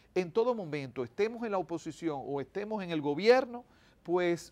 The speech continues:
un interlocutor permanente. Eso genera una condición de generación de confianza y claro, después de cara a la ciudadanía,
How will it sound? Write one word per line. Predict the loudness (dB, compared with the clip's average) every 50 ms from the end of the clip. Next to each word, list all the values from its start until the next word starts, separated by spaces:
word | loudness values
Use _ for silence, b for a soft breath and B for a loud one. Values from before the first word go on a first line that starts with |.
| _
un | -4 -4 -2 -2
interlocutor | -4 -6 -4 -2 -2 -2 0 0 0 0 0 0 -2 -8 -6 -4 -6 -6 -4
permanente. | -6 -8 -8 -6 -6 -8 -8 -8 -14 -14 -16 -20 -20 -20 _ _ _ _ _ _ -2
Eso | -2 -2 0 -2 -4 -4
genera | -4 -6 -4 -2 2 2 2 2
una | 2 -4 -4
condición | -4 -6 -6 -6 -8 -8 -6 -8 -2
de | -2 -2
generación | -2 -2 -4 -4 -4 -4 -4 -4 -8 -8 -8 b b b b b b
de | -2 -2 -2
confianza | 0 -2 -4 -2 0 0 0 0 -2
y | -4
claro, | 0 4 4 4 4 2
después | -2 -2 -4 -4 -4 -4 -4 b b b b b
de | -4 -4 -4
cara | 2 2 4 4 6 6
a |
la | 4 4
ciudadanía, | 2 2 2 4 6 6 6 4 4 2 -4 -4 -4 -4 -6